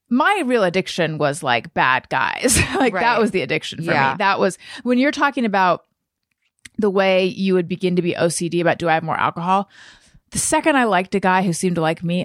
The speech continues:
Speaker 1: I would be O C D about, like, maintaining his interest in me. And does he still like me? And what did he mean by that? I mean, it's, well, um,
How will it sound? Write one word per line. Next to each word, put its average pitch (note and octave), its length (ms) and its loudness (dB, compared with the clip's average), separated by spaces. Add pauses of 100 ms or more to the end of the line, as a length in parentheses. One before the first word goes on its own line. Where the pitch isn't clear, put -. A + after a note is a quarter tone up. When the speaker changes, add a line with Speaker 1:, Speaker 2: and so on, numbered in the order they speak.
Speaker 1:
I F#3 140 2
would F#3 100 2
be F3 120 -2
O E3+ 120 0
C D#3+ 200 -6
D D#3+ 180 -2
about, C#3 340 0
like, E3+ 180 -2
maintaining E3+ 560 -2
his E3 160 -6
interest D#3 320 -10
in D3 120 -10
me. D3 140 -8
And D3 100 -8
does D#3+ 120 -6
he E3+ 80 -8
still D#3+ 200 -4
like C#3 220 -2
me? E3 120 -2
And D#3 100 -4
what E3+ 100 0
did E3 120 -2
he E3 60 -2
mean E3 180 -2
by D3 120 -2
that? D3 260 0
I - 40 -4
mean, E3 140 -2
it's, - 260 -4 (100)
well, B2+ 200 -6 (580)
um, F#3+ 480 -2